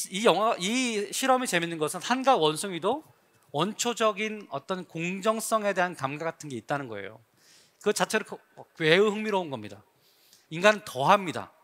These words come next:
인간은 공정성의 레벨이 훨씬 높아요. 자, 근데, 자, 이 연구를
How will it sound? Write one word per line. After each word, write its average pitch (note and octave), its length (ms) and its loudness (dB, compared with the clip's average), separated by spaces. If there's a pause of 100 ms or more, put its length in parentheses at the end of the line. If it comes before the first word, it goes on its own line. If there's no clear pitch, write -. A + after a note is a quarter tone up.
(300)
인간은 E3 280 2
공정성의 F3 540 -2
레벨이 D3+ 280 2 (100)
훨씬 C4+ 260 0
높아요. A2+ 380 -8 (640)
자, E3+ 100 0
근데, G3 520 2 (460)
자, E3 120 -2
이 G3 280 0
연구를 D#3 560 2